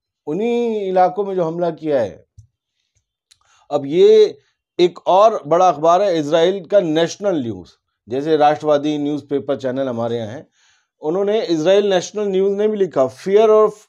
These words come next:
terrorist infiltration in Zikim and Karmia।" कि फिर से जो है वो आतंकी हमलों का, क्योंकि हमास को आतंकी कहते हैं, वहीं बता दें,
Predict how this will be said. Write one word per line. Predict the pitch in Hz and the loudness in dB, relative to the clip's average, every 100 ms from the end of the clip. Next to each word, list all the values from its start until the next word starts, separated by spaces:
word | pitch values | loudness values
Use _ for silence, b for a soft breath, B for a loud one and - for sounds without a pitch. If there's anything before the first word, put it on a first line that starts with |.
| - | -2
terrorist | 170 180 196 196 | 0 0 -2 -4
infiltration | 165 151 170 147 160 156 196 | -10 -8 -10 -6 -6 -4 -6
in | 185 156 | -4 -6
Zikim | 131 139 185 | -6 -4 -6
and | 180 143 | -6 -6
Karmia।" | 127 117 104 85 - _ _ _ _ _ _ _ | -4 -4 -6 -16 -20 _ _ _ _ _ _ _
कि | 165 | -18
फिर | - 214 220 | -6 -2 -2
से | 214 190 | -2 -2
जो | 165 170 | -2 -2
है | 170 | -2
वो | 175 170 - b b b | -2 -4 -6 b b b
आतंकी | 151 175 175 160 180 | -4 -4 -8 -6 -6
हमलों | 156 156 147 | -4 -4 -4
का, | 143 | -6
क्योंकि | 147 139 | -8 -6
हमास | 151 139 139 143 | -4 0 -2 -2
को | 151 | -4
आतंकी | 131 123 127 123 131 | -4 -4 -8 -10 -10
कहते | 120 117 131 | -8 -8 -8
हैं, | 127 | -8
वहीं | 135 | -6
बता | 120 120 69 | -8 -12 -16
दें, | 65 78 | -20 -20